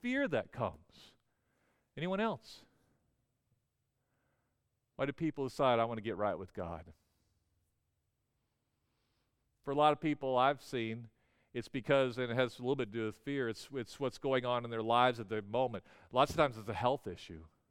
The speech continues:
You know, I, I, I, I know that I've got some really bad stuff going on, and I think I've heard that this God can do something in me, and so I want to get right with Him. You know, all of those things, and hear me out here, I would classify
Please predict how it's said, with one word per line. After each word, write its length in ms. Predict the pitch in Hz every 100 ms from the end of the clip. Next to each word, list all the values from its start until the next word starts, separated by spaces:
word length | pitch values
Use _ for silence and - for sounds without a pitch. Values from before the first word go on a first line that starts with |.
| _ _ _ _ _
You 80 | 131
know, 100 | 135
I, 320 | 127 127 113 107
I, 360 | 117 120 110
I, 400 | 127 120 123 131
I 40 | 147
know 240 | 147 160
that 120 | 143 123
I've 160 | 143
got 200 | 147 151
some 180 | - 123
really 180 | 143 131
bad 320 | 139 139 123
stuff 380 | - 160 165 -
going 260 | 135 123
on, 300 | 113 113 120 - - -
and 280 | 123 123 120
I 120 | 123
think 280 | - 170 170
I've 140 | 127
heard 220 | 135 160
that 100 | 127
this 160 | 127 104
God 380 | 104 143 175 143
can 340 | 131 113 107
do 140 | 117 180
something 400 | - 127 123 117
in 140 | 117
me, 140 | 123
and 120 | 131 123
so 240 | 143 127 - -
I 60 |
want 140 | 139 147
to 40 |
get 200 | 139 147
right 200 | 131 143
with 160 | 139 135
Him. 220 | 160 127 - -
You 80 | 202
know, 180 | 208 -
all 300 | 165 208 262
of 140 | 254
those 280 | 196 208 208
things, 600 | - 175 165 185 190 - -
and 200 | 156 - - _
hear 220 | - 190
me 160 | 196 180
out 200 | 156 139
here, 280 | 147 160 156 _ _ _ _ 147
I 160 | 202
would 180 | 247 254
classify 1080 | - - 180 - - 165 165 147 143 160